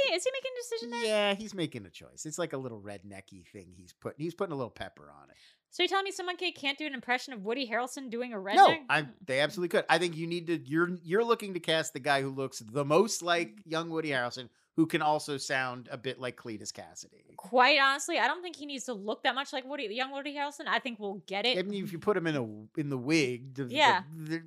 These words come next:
Speaker 2: yeah, you'll, you'll pull it off.
Speaker 1: Just get somebody who's, I feel like it's the Russ Marquand thing. Like, just find somebody who sounds enough
Speaker 2: Yeah.
Speaker 1: like him, and they will start to, our, your brains will necessarily start to
Speaker 2: And
Speaker 1: make them
Speaker 2: it,
Speaker 1: resemble.
Speaker 2: and it's like, you're making Venom Let There Be Carnage. Like,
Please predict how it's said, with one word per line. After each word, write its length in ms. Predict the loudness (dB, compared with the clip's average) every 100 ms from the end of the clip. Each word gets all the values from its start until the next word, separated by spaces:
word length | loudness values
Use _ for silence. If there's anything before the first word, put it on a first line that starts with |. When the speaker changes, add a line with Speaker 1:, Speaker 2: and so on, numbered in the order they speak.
| 0
Speaker 2:
yeah, 280 | 2 4 2
you'll, 280 | 0 -2
you'll 140 | -2 -6
pull 200 | -4 -6
it 80 | -6
off. 80 | -2
Speaker 1:
Just 200 | -2 0
get 140 | -2
somebody 240 | 0 -2
who's, 200 | -2 -4 0
I 160 | 2
feel 140 | 2 0
like 120 | -2 -4
it's 220 | -14 -8
the 100 | -2
Russ 220 | -2 -2
Marquand 460 | -6 -4 -2 -2 -2
thing. 180 | -6 -6
Like, 140 | -10
just 160 | -8 0
find 180 | 0
somebody 180 | 0 -2
who 80 | -2
sounds 400 | -4 2 4 2
enough 180 | -2 0
Speaker 2:
Yeah. 100 | 2
Speaker 1:
like 120 | 2
him, 140 | 0
and 180 | -2 0
they 120 | 2
will 240 | 2 2 -2 -4
start 260 | 2 2
to, 180 | 2 -4
our, 220 | 2 2
your 140 | 2 -2
brains 360 | 0 2 2
will 100 | 0
necessarily 640 | -4 -2 -2 0 2 2 0
start 280 | 0 -2 -2
to 100 | -2
Speaker 2:
And 100 | -2
Speaker 1:
make 140 | -2
them 120 | -2
Speaker 2:
it, 40 | -4
Speaker 1:
resemble. 360 | -2 -2 2
Speaker 2:
and 80 | 2
it's 140 | 2 0
like, 260 | -2 -2 -8
you're 240 | -8 -4 -2
making 560 | 0 -2 -4 -4 -2 -2
Venom 800 | -4 0 2 4 2 2 0
Let 220 | 0 0 0
There 140 | -4
Be 200 | -2 -6
Carnage. 480 | -6 -4 -2 -2 -4
Like, 180 | -6